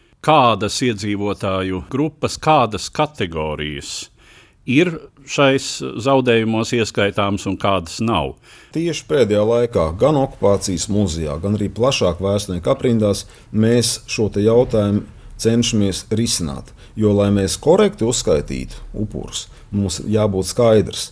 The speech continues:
Speaker 2: kādas ir pamatkategorijas, ar kurām mēs operējam. Tātad mēs sākam šo darbu maijā, Okupācijas muzejā, organizējot lielu konferenci.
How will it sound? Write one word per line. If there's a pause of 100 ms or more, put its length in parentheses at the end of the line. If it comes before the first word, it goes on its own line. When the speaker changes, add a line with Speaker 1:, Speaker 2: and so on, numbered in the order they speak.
(260)
Speaker 2:
kādas
ir
pamatkategorijas,
ar
kurām
mēs
operējam. (460)
Tātad (180)
mēs
sākam
šo
darbu (100)
maijā, (100)
Okupācijas
muzejā,
organizējot (260)
lielu
konferenci.